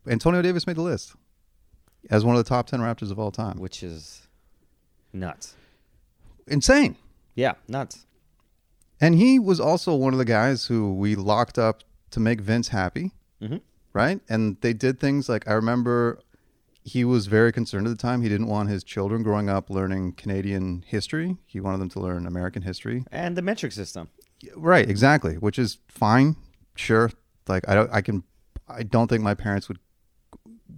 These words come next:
Speaker 1: could care less. Like, if we lived to move to America and they're like, "What's his history curriculum?" Do you know what I mean? Like,
Speaker 2: I don't think you would let the, they would let a nation know, uh,
Speaker 1: <laughs> Yeah.
Speaker 2: <laughs> that you're against what they teach in the schools. No.
Speaker 1: Exactly, yeah.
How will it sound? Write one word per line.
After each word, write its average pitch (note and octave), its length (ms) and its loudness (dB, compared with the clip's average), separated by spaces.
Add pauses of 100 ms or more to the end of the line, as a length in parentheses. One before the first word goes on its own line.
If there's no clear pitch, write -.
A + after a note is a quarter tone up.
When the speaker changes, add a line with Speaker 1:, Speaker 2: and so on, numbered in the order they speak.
Speaker 1:
could A#2+ 140 -6
care A2+ 180 0
less. F2+ 440 -2
Like, F#2 140 -6
if F#2+ 180 -6
we G#2+ 120 -2
lived G2 380 -2
to - 80 -8
move G2+ 200 -4
to G#2 100 -6
America F#2+ 420 -2
and B2 100 -4
they're A2 80 -2
like, F2+ 200 -4
"What's G2+ 160 -2
his G2+ 100 -8
history G2+ 300 -4
curriculum?" E2+ 480 -8 (180)
Do A#2+ 80 -8
you A2+ 60 0
know G#2 60 0
what F#2 140 -2
I G#2 40 -4
mean? A#2 100 -8
Like, A2+ 140 -12 (120)
Speaker 2:
I F3+ 120 2
don't E3+ 180 0
think D#3 180 -4
you D3 120 0
would C3+ 80 0
let C#3 280 0
the, A#2+ 260 2
they B2 120 2
would B2+ 120 0
let C3 120 2
a B2 80 2
nation B2+ 540 0
know, A2 220 4
uh, C#3 500 6 (340)
Speaker 1:
<laughs> - 400 -4
Yeah. B2+ 260 4
Speaker 2:
<laughs> C3+ 60 -6
that C3+ 240 2
you're B2+ 160 4
against B2 420 0
what B2+ 120 -2
they A#2 100 0
teach A#2+ 300 0
in A#2+ 100 -4
the A2 80 0
schools. E3+ 420 -2
No. F#3+ 160 -2
Speaker 1:
Exactly, A#2 520 4
yeah. G#2 240 4